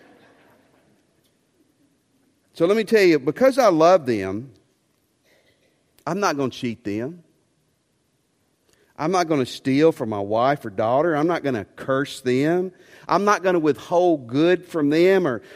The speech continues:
or put a stumbling block. I mean, I might try to trip 'em some at home in the dark or something.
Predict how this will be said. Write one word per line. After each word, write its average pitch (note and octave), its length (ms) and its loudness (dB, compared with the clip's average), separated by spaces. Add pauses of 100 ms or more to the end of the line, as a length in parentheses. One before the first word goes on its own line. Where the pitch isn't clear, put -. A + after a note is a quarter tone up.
or - 80 -8
put F3+ 180 -2
a D3 60 0
stumbling E3+ 640 2
block. D3 400 0
I D3+ 60 -2
mean, C#3 140 -2
I C#3 80 -2
might C3+ 300 -2
try B2 200 -4
to A2+ 80 -4
trip C#3+ 320 -4
'em B2 160 -8
some A#2+ 340 -6 (100)
at A2 120 -14
home B2 420 -6
in A#2 80 -6
the G#2+ 80 -8
dark A#2 420 -4
or A2 60 -14
something. C3 500 -10